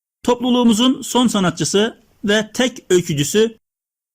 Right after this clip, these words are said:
Kenan Hulusi Koray. Arkadaşlar, Kenan Hulusi Koray topluluğun tek öykü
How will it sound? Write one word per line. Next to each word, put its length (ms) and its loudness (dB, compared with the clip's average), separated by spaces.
Kenan 340 -2
Hulusi 680 2
Koray. 260 -2
Arkadaşlar, 600 0
Kenan 460 2
Hulusi 380 2
Koray 500 0
topluluğun 840 2
tek 480 -2
öykü 520 0